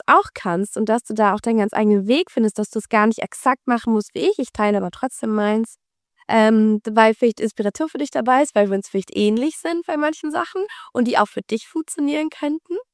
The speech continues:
Und, äh, ich bin auch ganz gespannt, von dir zu hören. Was ist deine große Angst beim Marketing? Was ist deine Blockade? Wo glaubst du, äh, dass du's nicht schaffen kannst, weil du's nicht machst wie andere? Wo fühlst du dich von anderen getriggert?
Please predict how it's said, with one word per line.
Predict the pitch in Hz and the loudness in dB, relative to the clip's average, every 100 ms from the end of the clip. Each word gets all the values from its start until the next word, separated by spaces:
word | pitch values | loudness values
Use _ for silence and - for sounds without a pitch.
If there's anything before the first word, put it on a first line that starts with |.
| _ _ _ - | _ _ _ 4
Und, | 294 285 277 | 6 6 4
äh, | 294 | 0
ich | 269 - | 0 0
bin | 277 | -2
auch | 277 | 0
ganz | 285 262 | -2 -2
gespannt, | 262 - 262 | -4 -2 -2
von | - 233 | -2 0
dir | 311 453 | 4 2
zu | - 311 | 2 -2
hören. | 233 208 | 0 0
Was | 226 - | -2 -4
ist | 269 294 | -6 -2
deine | 277 262 | -2 -2
große | 269 277 - | -2 -2 0
Angst | - 339 339 - | 0 0 -2 -4
beim | 277 | -2
Marketing? | 254 247 247 247 254 214 | 0 0 -4 -6 -2 0
Was | 214 | -2
ist | 233 247 | -2 -2
deine | 247 240 | -2 -2
Blockade? | 285 - - 320 320 311 294 240 | -4 -4 -2 2 4 4 0 -2
Wo | 233 | -2
glaubst | 226 214 240 - 269 | 0 0 0 -4 -2
du, | 269 - _ _ _ _ | -2 -4 _ _ _ _
äh, | - 254 247 | 2 4 4
dass | 262 - | 0 -2
du's | 240 262 | -6 -4
nicht | 254 | -4
schaffen | - 285 - 269 | -2 -4 -2 -6
kannst, | - 254 - | -4 -4 -2
weil | 233 | -2
du's | 240 - | -2 -4
nicht | 240 - | -6 -4
machst | 233 - | -6 -6
wie | - - | -4 4
andere? | 294 302 285 254 254 254 233 | 4 4 2 2 2 2 0
Wo | 240 | -4
fühlst | - 254 - | -4 -6 -6
du | |
dich | 233 - | -8 -8
von | - | -10
anderen | - 240 240 254 | -6 -6 -4 -6
getriggert? | 277 - 320 285 277 269 | -8 -6 -6 2 2 2